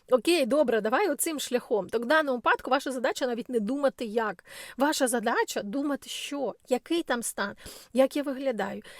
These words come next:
яке в мене волосечко, яка в мене шкіра підтя-, це ж можна, як це можна не уявити? Це ж не такі далекоглядні плани, це ж не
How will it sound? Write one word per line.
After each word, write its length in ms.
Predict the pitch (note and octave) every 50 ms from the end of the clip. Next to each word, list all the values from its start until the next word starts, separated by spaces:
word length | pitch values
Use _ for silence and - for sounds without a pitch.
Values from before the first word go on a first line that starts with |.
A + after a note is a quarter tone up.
| - -
яке 300 | B3 A#3+ A3+ - C#4 C#4
в 40 | C#4+
мене 200 | C#4+ C#4+ C#4+ C#4+
волосечко, 680 | C4+ C#4 B3+ A3+ G#3 G3 F#3 - - - - - -
яка 300 | A#3 A#3 A#3 - C4 C#4
в 40 | C#4+
мене 200 | D4 C#4+ D4+ C#4
шкіра 440 | - - - - B3+ A#3 A3+ G#3+
підтя-, 320 | G3+ - - - - F#3+ G3+ -
це 120 | - C4+
ж 100 | C4 C4
можна, 300 | C#4 D#4 F#4+ F4+ A#3+ A#3+
як 220 | - A#3 C4+ D#4+ -
це 120 | - D4
можна 220 | C4 C#4 C4 C4+ B3
не 120 | B3+ C4+
уявити? 580 | B3+ B3 A3 A#3+ A3+ A3+ A#3+ A3+ - - - - - - - - _
Це 140 | - C#4 C4+
ж 100 | B3+ C4+
не 200 | B3 C#4+ C#4+ B3+
такі 480 | - - C#4 - - G4 G4+ F4+ D4 - - - - _
далекоглядні 800 | A3+ G3+ C4+ C4 C#4 C4+ - B3 G#3 A#3+ C4+ D4 E4+ D#4 C#4 C4+
плани, 360 | - - C#4 C#4+ C4 A#3 G#3
це 180 | - - - C4
ж 80 | B3
не 300 | B3+ C4 C#4+ C#4 C#4 C4